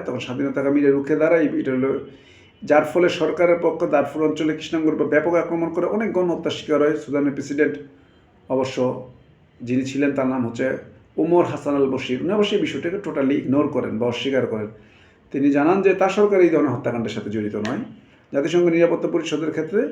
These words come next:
আন্তর্জাতিক অপরাধ আদালতের প্রসিকিউটর বিষয়টা অবহিত করেন। পরবর্তীতে এই বিষয়টা নিয়ে মানবাধিকার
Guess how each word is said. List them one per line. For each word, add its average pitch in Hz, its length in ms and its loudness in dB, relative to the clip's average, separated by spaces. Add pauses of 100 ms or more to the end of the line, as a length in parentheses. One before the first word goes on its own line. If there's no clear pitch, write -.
(440)
আন্তর্জাতিক 156 520 -2
অপরাধ 156 280 2
আদালতের 147 480 0
প্রসিকিউটর 135 460 -4
বিষয়টা 135 240 -4
অবহিত 143 240 -2
করেন। 165 320 0
পরবর্তীতে 135 580 -2
এই 135 120 -2
বিষয়টা 131 280 -4
নিয়ে 135 220 0
মানবাধিকার 127 640 -2